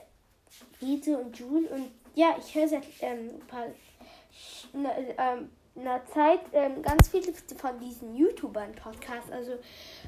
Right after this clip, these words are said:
ähm, <coughs> Dick und Doof, also das jetzt nicht, aber eher so die nervigen und Hobbylos eigentlich, ganz krass. Und ich höre jetzt Hobbylos so seit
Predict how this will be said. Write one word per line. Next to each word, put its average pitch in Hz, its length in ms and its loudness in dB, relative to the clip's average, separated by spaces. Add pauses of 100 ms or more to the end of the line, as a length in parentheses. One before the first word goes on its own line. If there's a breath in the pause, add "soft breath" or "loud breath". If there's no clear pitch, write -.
(100)
ähm, 269 420 0 (1800)
<coughs> 285 500 8 (520 loud breath)
Dick 302 140 0
und 294 160 4
Doof, 349 180 2
also 262 240 -2
das 269 260 0
jetzt 294 260 -4
nicht, 285 360 -2
aber - 200 -2
eher 311 180 4
so 254 260 -2 (100)
die 262 100 -8
nervigen 269 640 -2
und 247 220 -8 (180)
Hobbylos 302 460 0
eigentlich, 339 500 -2
ganz 311 240 -6
krass. 370 220 -6 (680 loud breath)
Und 294 340 2
ich 269 240 -6
höre 320 200 6
jetzt 294 300 0
Hobbylos 311 440 2 (140)
so - 280 0
seit 220 220 -4